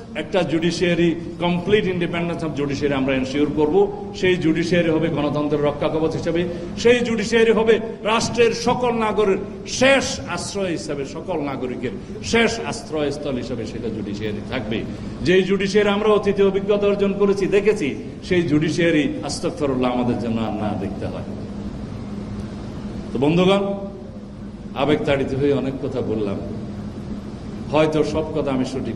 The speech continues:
বলিনি, কিন্তু মৃত্যুর দুয়ার থেকে ফিরে আসা মানুষ তো, এই গণ অভ্যুত্থানের আসতে পেরে নিজেকে আবার জীবিত মনে করছি তো, সেই জীবনটা,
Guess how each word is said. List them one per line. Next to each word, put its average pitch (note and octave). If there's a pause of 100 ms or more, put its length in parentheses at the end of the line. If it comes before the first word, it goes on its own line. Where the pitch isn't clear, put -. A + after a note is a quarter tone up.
বলিনি, A2+ (960)
কিন্তু C#3+ (180)
মৃত্যুর C3
দুয়ার B2
থেকে B2+
ফিরে B2
আসা G#2
মানুষ A2+
তো, F3+ (880)
এই C#3+
গণ B2+
অভ্যুত্থানের B2+ (960)
আসতে B2
পেরে A#2+ (380)
নিজেকে B2
আবার A2
জীবিত A#2+
মনে A#2
করছি C3
তো, D3+ (800)
সেই B2+ (600)
জীবনটা, C#3